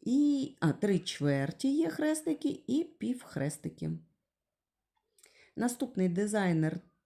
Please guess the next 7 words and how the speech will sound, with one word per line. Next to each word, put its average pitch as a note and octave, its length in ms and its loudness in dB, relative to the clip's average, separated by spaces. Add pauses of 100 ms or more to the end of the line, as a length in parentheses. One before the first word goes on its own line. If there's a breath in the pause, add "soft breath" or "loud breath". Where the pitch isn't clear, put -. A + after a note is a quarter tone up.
(280)
Таня, F3 720 2 (420)
Creative A3+ 840 -2
Bee A3 440 -4
U G#3 200 -2
A. G#3+ 460 0 (960 soft breath)
Схема A#3+ 480 0
пухнастий G3+ 840 -2